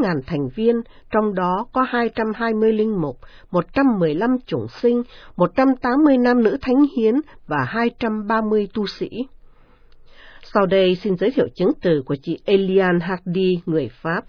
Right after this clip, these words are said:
thành viên cộng đoàn Emmanuel. Chị đang hoạt động tông đồ tại miền Đông Nam nước Pháp. "Hãy nhận chiếc nhẫn này như dấu chỉ. Đó là lời vị chủ sự nghi lễ nói vào ngày tôi dấn thân vĩnh viễn sống đời độc thân thánh hiến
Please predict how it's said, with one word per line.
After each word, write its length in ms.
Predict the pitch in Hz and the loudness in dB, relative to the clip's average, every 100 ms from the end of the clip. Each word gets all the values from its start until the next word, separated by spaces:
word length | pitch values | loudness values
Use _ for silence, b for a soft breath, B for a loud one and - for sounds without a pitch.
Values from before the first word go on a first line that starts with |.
| b b | b b
thành 240 | 202 170 160 | -2 0 2
viên 200 | 262 254 | 2 2
cộng 300 | 190 143 165 | 0 -2 -2
đoàn 240 | 160 147 | -2 -2
Emmanuel. 760 | 156 196 202 196 190 190 185 180 175 b b b b b - | -2 -2 0 0 0 0 0 -4 -8 b b b b b 0
Chị 160 | 196 196 | 2 4
đang 140 | 269 | 2
hoạt 180 | 277 175 | 2 0
động 180 | 175 131 - | 0 -4 0
tông 220 | 277 240 | 0 2
đồ 240 | 180 160 139 | 2 0 -2
tại 120 | 160 | -6
miền 260 | 156 151 123 | -4 -4 -4
Đông 220 | 185 214 214 | -2 -2 -2
Nam 280 | 208 196 | -2 0
nước 140 | 220 269 | 0 -2
Pháp. 240 | - 220 262 _ - _ _ - - - - b b b b b b | -4 -6 -8 _ -20 _ _ -20 -20 -20 -20 b b b b b b
"Hãy 260 | b 196 294 | b 2 6
nhận 240 | 294 196 - 180 | 8 6 0 -2
chiếc 200 | 294 294 | 2 4
nhẫn 160 | 208 320 226 | 4 4 2
này 180 | 175 165 147 | 2 0 0
như 200 | 202 269 | 2 2
dấu 260 | 254 240 311 | 2 0 0
chỉ. 400 | - 160 120 101 - b b | -2 -4 -4 -10 -14 b b
Đó 140 | 151 202 | -2 0
là 160 | 285 | 2
lời 320 | 170 160 143 131 | 0 0 -2 -4
vị 140 | 165 - | -6 -6
chủ 180 | 143 127 | -8 -8
sự 260 | - 180 180 | -6 -6 -2
nghi 200 | 220 220 | 0 0
lễ 200 | 185 143 247 | 0 0 -2
nói 160 | 196 262 240 | 0 -2 0
vào 120 | 170 | 0
ngày 220 | 156 120 - | 0 -4 -2
tôi 180 | 214 | -2
dấn 240 | 202 214 269 | 0 0 -2
thân 240 | 240 214 | -2 -2
vĩnh 240 | 185 208 247 | -2 -4 -2
viễn 260 | 170 135 | -4 -4
sống 280 | - 202 269 | -4 -2 0
đời 180 | 180 131 | -2 -4
độc 160 | 131 - | -8 -10
thân 220 | - 214 196 | -6 -4 -4
thánh 120 | 185 226 262 | -4 -4 0
hiến 240 | 190 196 | -2 -2